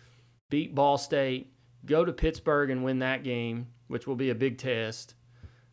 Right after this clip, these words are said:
early on, and then come back home and beat Akron. You're going into the Florida game three and oh, probably gonna be a mid-afternoon, night game.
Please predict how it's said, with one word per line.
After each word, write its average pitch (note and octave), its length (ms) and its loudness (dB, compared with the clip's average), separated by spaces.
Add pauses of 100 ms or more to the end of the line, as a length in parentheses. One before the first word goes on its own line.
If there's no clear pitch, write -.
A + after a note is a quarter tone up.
(160)
early C#3 300 4
on, A#2 500 -2
and B2 140 -2
then C3 120 -2
come D#3 180 -2
back C3 200 2
home C#3+ 300 0
and B2 100 0
beat C3 220 0
Akron. C3 640 -2 (100)
You're C#3+ 160 -2
going E3 280 2
into C#3+ 140 -2
the A#2 100 -6
Florida E3+ 320 0
game B2+ 240 -2
three D#3+ 340 -2
and D3+ 80 -2
oh, C3 200 0
probably C#3+ 240 -2
gonna C#3+ 120 -2
be C3+ 120 0
a B2 160 -2 (220)
mid-afternoon, C#3+ 1080 0
night C3+ 260 2
game. C#3 440 -2